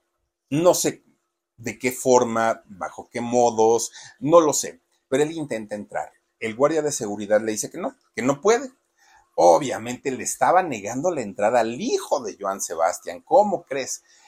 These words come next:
Y entonces empiezan a discutir. Este muchacho, Juan Sebastián, y, eh, Sebastián y el, el elemento de seguridad comienzan a discutir. Se acelera tanto, tanto, tanto el, el pleito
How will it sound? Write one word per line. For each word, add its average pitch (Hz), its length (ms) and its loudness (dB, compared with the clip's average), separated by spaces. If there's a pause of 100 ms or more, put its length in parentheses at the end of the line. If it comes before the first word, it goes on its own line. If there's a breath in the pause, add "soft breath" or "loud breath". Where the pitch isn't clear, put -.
(100 soft breath)
Y 131 120 -4
entonces 151 560 -2
empiezan 117 600 -6
a 107 40 -10
discutir. 139 600 -10 (1040)
Este 92 220 -12
muchacho, 113 580 -6
Juan 98 280 -8
Sebastián, 110 560 -8 (380 loud breath)
y, 147 480 -8
eh, 98 340 -8
Sebastián 101 720 -2
y 135 420 -10
el, 92 360 -8
el 98 160 -8
elemento 101 400 -6
de 113 80 -8
seguridad 107 520 -6
comienzan 101 460 -8
a 90 60 -10
discutir. 98 560 -12 (460 soft breath)
Se - 140 0
acelera 185 560 -4 (100)
tanto, 139 440 -8
tanto, 117 340 -8
tanto 107 560 -4
el, 87 580 -6
el 92 260 -8
pleito 120 480 -2